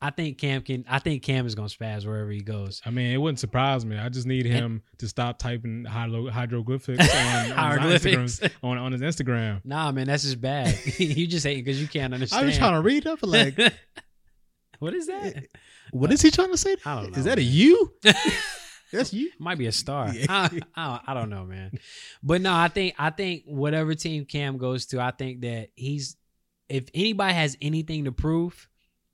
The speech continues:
Speaker 1: I think it's Cam Newton.
Speaker 2: Oh, for sure.
Speaker 1: I think it's, I think it's Cam Newton, and especially all these other quarterbacks being signed ahead of them.
Speaker 2: Yeah.
Speaker 1: And none of them are better than him.
Speaker 2: None.
Speaker 1: We just seen Mike Glennon get signed today.
Speaker 2: <laughs> We saw Andy Dalton get signed.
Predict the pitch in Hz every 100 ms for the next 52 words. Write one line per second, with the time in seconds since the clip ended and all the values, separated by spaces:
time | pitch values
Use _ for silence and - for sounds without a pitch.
0 | _ - 139 135 123 117 120 110 104 98
1 | 92 120 98 101 104 80 - 131 139 135
2 | 127 - - 127 139 131 123 135 127 120
3 | 117 113 123 127 190 190 - 180 - 139
4 | 160 170 147 147 151 143 175 165 160 147
5 | 147 139 160 151 127 147 165 175 104 113
6 | 110 98 143 170 233 262 214 175 151 147
7 | 135 120 104 117 113 104 135 160 175 -
8 | 175 156 156 139 139 156 147 131 127 -
9 | 131 120 107 101 117 110 82 120 110 147
10 | 165 139 120 131 113 120 123 107 101 117
11 | 98 90 90